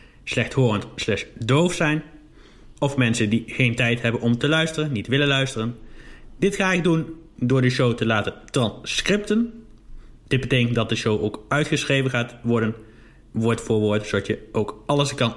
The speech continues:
teruglezen wat ik in deze show vertel. Dit is heel makkelijk en misschien sneller dan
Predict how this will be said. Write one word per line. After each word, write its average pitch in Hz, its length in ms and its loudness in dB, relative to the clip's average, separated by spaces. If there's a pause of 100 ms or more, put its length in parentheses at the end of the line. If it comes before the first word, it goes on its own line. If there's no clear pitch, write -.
(120)
teruglezen 139 580 4
wat 117 140 2
ik 120 100 -6
in 117 100 0
deze 113 240 2
show 107 340 -2
vertel. 113 600 -2 (760)
Dit 131 120 4
is 123 140 2
heel 135 340 0
makkelijk 117 480 0 (600)
en 139 140 2
misschien 127 340 2
sneller 143 500 0
dan 120 380 0